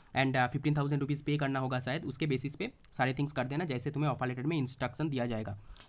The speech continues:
ठीक है। अ, उसके बाद, अ, यहाँ पर देखो, अ, बायोलॉजिकल साइंस के लिए भी सेम, बायोलॉजिकल साइंस के भी यहाँ पर कितना स्टूडेंट सिलेक्ट हुआ है, यहाँ पर देख सकते हो, टोटल फ़ाइव स्टूडेंट सिलेक्टेड है।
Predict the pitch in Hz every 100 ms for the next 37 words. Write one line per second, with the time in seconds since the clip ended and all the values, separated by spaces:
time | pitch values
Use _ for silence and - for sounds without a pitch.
0 | - 165 190 285 - - - - - -
1 | - - - 147 147 143 165 214 156 156
2 | 196 185 - 143 143 139 135 156 165 175
3 | 175 185 208 - - 131 135 143 160 165
4 | 180 170 165 170 165 170 156 147 185 -
5 | 131 139 156 156 151 151 156 156 165 -
6 | - 147 143 147 147 147 147 147 147 143
7 | 143 143 147 143 135 143 143 - 143 160
8 | 147 143 151 127 147 151 147 151 139 -
9 | 143 151